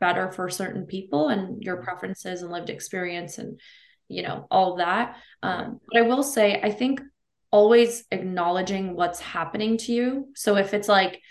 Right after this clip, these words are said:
Speaker 1: n-, even naming in your body, like, "Okay, where in my body am I feeling this anxiety? Is, like, my stomach feeling really tight? Am I having a hard time breathing? Are my hands shaking?" Like, identifying and naming that and putting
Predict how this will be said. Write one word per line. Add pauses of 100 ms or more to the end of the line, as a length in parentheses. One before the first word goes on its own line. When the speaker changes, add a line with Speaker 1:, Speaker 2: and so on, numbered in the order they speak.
(480)
Speaker 1:
n-,
even
naming
in
your
body,
like,
"Okay,
where
in
my
body
am
I
feeling
this
anxiety?
Is,
like,
my
stomach
feeling
really
tight?
Am
I
having
a
hard
time
breathing?
Are
my
hands
shaking?" (360)
Like, (240)
identifying
and
naming
that
and
putting